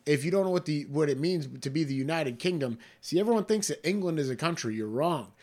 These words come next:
If you think that Scotland is a country, you're wrong. And if you think that Wales is a country, you're wrong. It's, there's only one country. It's the United Kingdom. Now, they're all sub-kingdoms. It used to be a thing,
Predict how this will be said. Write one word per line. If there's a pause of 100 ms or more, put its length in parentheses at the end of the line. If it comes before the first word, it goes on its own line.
(260)
If
you
think
that
Scotland
is
a
country,
you're
wrong. (260)
And
if
you
think
that
Wales
is
a
country,
you're
wrong.
It's,
there's
only
one
country.
It's
the
United
Kingdom.
Now,
they're
all
sub-kingdoms.
It
used
to
be
a
thing,